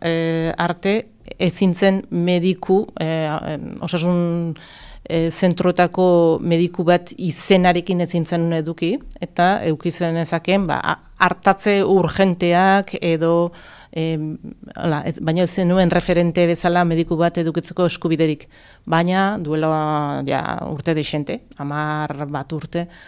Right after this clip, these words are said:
aldatu zen hori, eta baita ere, eh, iparraldean bizi eta hegoaldean lan egiten dutenek badute, eh, i-, hegoaldean mediku bat edukitzeko,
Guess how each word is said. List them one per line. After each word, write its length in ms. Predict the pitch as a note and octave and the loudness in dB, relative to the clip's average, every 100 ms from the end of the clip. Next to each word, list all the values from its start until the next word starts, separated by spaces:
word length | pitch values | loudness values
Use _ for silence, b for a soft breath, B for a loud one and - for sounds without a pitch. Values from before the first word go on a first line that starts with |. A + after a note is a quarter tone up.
| B B | B B
aldatu 320 | E3 E3+ D#3+ | 2 4 2
zen 200 | - D#3+ | -2 0
hori, 140 | F#3 C4+ | 2 0
eta 220 | F3 E3 - - | 2 0 -2 -14
baita 460 | - E3 E3 E3+ | -2 0 2 2
ere, 200 | D3+ C#3 - - | 2 0 -6 -6
eh, 160 | E3+ | -4
iparraldean 840 | A3 - F3 E3+ E3+ F3 E3+ E3+ D3+ | -2 0 2 2 2 2 4 2 0
bizi 460 | E3 D#3 E3 C#3+ - | -4 -4 -4 -6 -6
eta 320 | E3 D#3+ D#3 D#3+ | -8 -2 0 0
hegoaldean 540 | D#3 E3+ E3 E3 D#3+ | 4 4 4 2 2
lan 160 | D#3+ D#3+ | 2 0
egiten 340 | D#3 D#3+ D#3+ | -2 -2 -2
dutenek 640 | D#3 D3 E3+ F3 F#3+ - B B - | -4 -2 0 0 -4 -12 B B 0
badute, 540 | E3+ E3+ E3+ E3+ E3+ B B B B - | 2 2 2 0 0 B B B B -10
eh, 400 | D#3+ D#3 D3+ D3+ | -6 -4 -4 -4
i-, 240 | F3 D#3 - | -4 -4 -6
hegoaldean 800 | - D3+ D#3 D#3 D#3+ E3 E3 - - D#3 | -4 0 0 2 2 2 0 -6 -8 -4
mediku 920 | D#3 D#3 D#3 F3 E3 D#3 D3 D3+ C3+ C#3 G3+ - | -2 -2 0 2 4 4 0 -2 -6 -10 -16 -8
bat 320 | D#3+ D#3 D#3 | -2 0 0
edukitzeko, 600 | D#3+ D3 C#3+ - D3+ E3 | -4 -4 -8 -10 -4 0